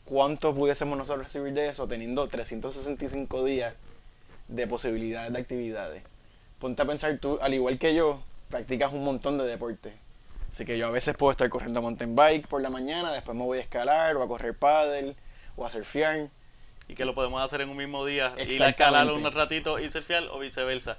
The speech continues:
Speaker 1: Exactamente, y entonces tenemos todo este audiencia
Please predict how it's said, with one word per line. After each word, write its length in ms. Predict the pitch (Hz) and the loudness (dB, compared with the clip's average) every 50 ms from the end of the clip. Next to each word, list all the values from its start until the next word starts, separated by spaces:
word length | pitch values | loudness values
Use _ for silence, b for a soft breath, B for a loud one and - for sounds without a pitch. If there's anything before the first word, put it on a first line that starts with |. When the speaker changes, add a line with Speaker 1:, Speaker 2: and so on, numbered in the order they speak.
| - - | -8 -10
Speaker 1:
Exactamente, 720 | 113 - - - 117 110 - 139 135 131 123 104 123 120 | -10 -8 -4 -4 -2 0 0 0 0 0 -2 -2 -2 -2
y 60 | 117 | -2
entonces 380 | 123 98 - 127 131 - 165 - | -4 -4 -4 -4 -4 -4 -4 -2
tenemos 400 | - 131 117 117 120 139 147 - - - - | -2 -2 -2 0 -4 -4 -4 -6 -12 -14 -6
todo 360 | - 131 120 123 127 135 143 151 | -2 0 2 2 4 4 4 2
este 680 | 151 147 - - - 160 160 156 156 151 151 147 143 - b b b b b b b b b b b | 2 0 -4 0 2 4 6 6 6 4 2 0 -2 -10 b b b b b b b b b b b
audiencia 800 | - 135 143 135 131 139 160 190 196 175 - 143 131 131 131 - | 0 2 2 4 4 4 4 4 2 2 0 -2 -2 -4 -4 -8